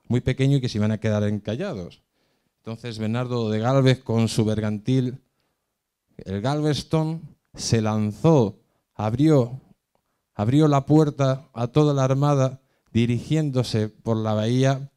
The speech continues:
y en un hecho heroico como ninguno pudieron los españoles tomar esa plaza venciendo a los británicos y, lógicamente, venciendo a la arrogancia inglesa.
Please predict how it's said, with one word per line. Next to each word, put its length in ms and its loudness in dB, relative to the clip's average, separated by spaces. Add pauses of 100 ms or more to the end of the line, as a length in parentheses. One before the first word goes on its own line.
(440)
y 140 0
en 100 2
un 60 2
hecho 280 2
heroico 760 2 (280)
como 260 2
ninguno 760 0 (800)
pudieron 460 4
los 160 2
españoles 840 -2
tomar 560 -2 (280)
esa 300 -6
plaza 340 0
venciendo 640 -2
a 40 -2
los 360 -2
británicos 960 -4 (540)
y, 120 -2
lógicamente, 880 -2 (720)
venciendo 880 -2 (440)
a 120 -6
la 120 -2
arrogancia 800 0 (120)
inglesa. 640 -8